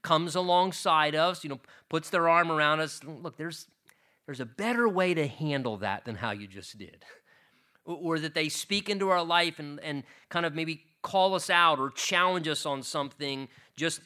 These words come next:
trying to offer wisdom to help us, to help us mature, to grow. And he says, "Better is the rebuke of the wise than for a man to hear the song of fools." The idea is just listening to a foolish person,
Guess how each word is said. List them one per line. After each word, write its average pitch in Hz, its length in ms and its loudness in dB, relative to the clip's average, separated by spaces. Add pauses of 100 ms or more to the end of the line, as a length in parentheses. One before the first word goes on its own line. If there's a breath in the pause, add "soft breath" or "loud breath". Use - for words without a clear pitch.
trying 165 280 0
to 165 140 -4
offer 165 340 2
wisdom 160 600 -2
to 165 140 -12
help 208 360 -2
us, 107 220 -6
to 127 100 -14
help 156 160 -6
us 160 140 -10
mature, 175 640 -2
to 139 100 -6
grow. 165 220 -2
And 147 80 -4
he 139 60 -8
says, 143 200 -8 (280 loud breath)
"Better 226 640 0
is 170 340 -6
the 165 120 -6
rebuke 156 800 -6
of 156 160 -4
the 147 100 -6
wise 156 1200 0 (260 soft breath)
than 156 220 -2
for 170 180 -6
a 160 60 -2
man 170 420 -2
to 180 80 -8
hear 165 320 -8
the 156 140 -10
song 135 720 -6 (380 soft breath)
of 175 160 -6
fools." 147 480 -6
The 143 120 -4
idea 147 280 0
is 123 100 -8
just 147 280 -10
listening 156 500 -6
to 143 160 -10
a 135 80 -6
foolish 247 500 -6
person, 151 600 -6